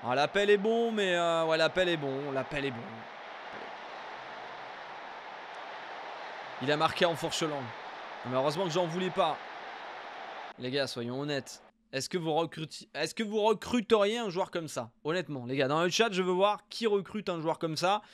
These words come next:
Combien vous lui mettez sur vingt ? Voilà, non, on va plutôt dire comme ça. Combien sur vingt vous lui mettez ? En termes de... Sachant qu'on l'a recruté un million neuf. Donc pour un million neuf, combien vous lui mettez ?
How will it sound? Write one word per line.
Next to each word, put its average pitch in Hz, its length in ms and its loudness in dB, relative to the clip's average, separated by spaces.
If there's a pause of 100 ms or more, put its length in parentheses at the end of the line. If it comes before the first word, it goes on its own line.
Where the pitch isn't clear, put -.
(260)
Combien 269 360 4
vous 254 140 0
lui 233 80 2
mettez 240 260 0
sur 220 220 -2
vingt ? 139 240 -4
Voilà, 147 160 4
non, 139 100 -4
on 139 40 -2
va 156 120 4
plutôt 220 280 0
dire 214 180 4
comme 196 160 2
ça. 220 260 2 (440)
Combien 254 520 4
sur 214 240 2
vingt 233 220 2
vous 214 140 -4
lui 196 100 0
mettez ? 156 360 -2 (600)
En 135 160 -2
termes 180 320 2
de... 139 680 2
Sachant 180 320 -2
qu'on 208 80 -4
l'a 175 120 2
recruté 175 440 -2 (140)
un 220 160 0
million 202 240 -2
neuf. 139 180 -4
Donc 131 180 -6
pour 160 240 -6
un 247 160 0
million 240 280 -2
neuf, 220 380 -4 (380)
combien 254 380 4
vous 254 80 -6
lui 226 100 -2
mettez ? 156 380 -6